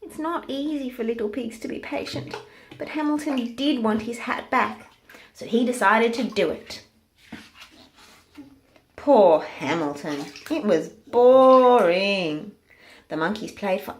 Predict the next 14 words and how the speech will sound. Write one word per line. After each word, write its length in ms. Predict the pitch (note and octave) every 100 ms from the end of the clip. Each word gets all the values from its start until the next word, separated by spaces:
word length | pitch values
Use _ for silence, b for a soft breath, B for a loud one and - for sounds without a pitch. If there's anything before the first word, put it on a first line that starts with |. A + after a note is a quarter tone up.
| -
hours 560 | - G#3+ B3+ G#3+ E3+ -
because 340 | - - G3
they 280 | - D#3+ A#3+
said 360 | B3 - - -
it 120 | G3+
was 200 | - G#3
such 300 | - - -
fun 340 | - A#3+ A3+ A3
teasing 480 | B3 A3+ A3+ A#3
Hamilton. 640 | A#3 D#3+ D#3+ E3+ F3 F#3+ - _ b b b
But 120 | -
Hamilton 400 | - - E3+ -
was 120 | - -
patient, 540 | - E3+ - A3 -